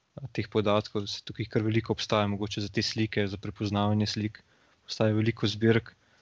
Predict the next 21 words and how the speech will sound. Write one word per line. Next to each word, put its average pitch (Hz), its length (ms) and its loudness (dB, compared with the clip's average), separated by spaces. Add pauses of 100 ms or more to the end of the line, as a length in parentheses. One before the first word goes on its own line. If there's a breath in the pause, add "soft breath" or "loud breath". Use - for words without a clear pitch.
(400)
A, 120 320 -2 (100)
potem 127 300 2
pa 127 80 0
tako 123 260 -4
tudi 120 220 0
n-, 113 60 -4 (200)
na 139 320 0
drugi 135 380 4
veji, 127 380 8 (520)
s-, - 220 -14
tukaj - 240 -8
tudi - 240 -4
na, 120 320 -2
ko - 100 -12
sem 110 220 2 (100)
s-, - 300 -10
nekako 120 480 2
bil 117 120 4
na 113 60 4
predavanju 113 800 4 (640 soft breath)
profesorja 107 640 -2